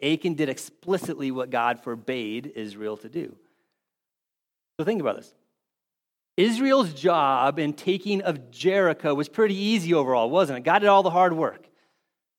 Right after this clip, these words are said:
But the people's job, think about this, was incredibly important also.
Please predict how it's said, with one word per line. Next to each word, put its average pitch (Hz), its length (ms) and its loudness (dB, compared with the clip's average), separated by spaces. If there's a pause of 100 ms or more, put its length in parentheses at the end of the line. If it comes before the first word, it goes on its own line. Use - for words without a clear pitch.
(260)
But 196 120 2
the 202 100 4
people's 262 640 2
job, 180 760 2 (340)
think 262 120 -2
about 208 140 2
this, 180 160 -2
was 196 180 0
incredibly 247 1000 0
important 208 600 -2
also. 185 640 -6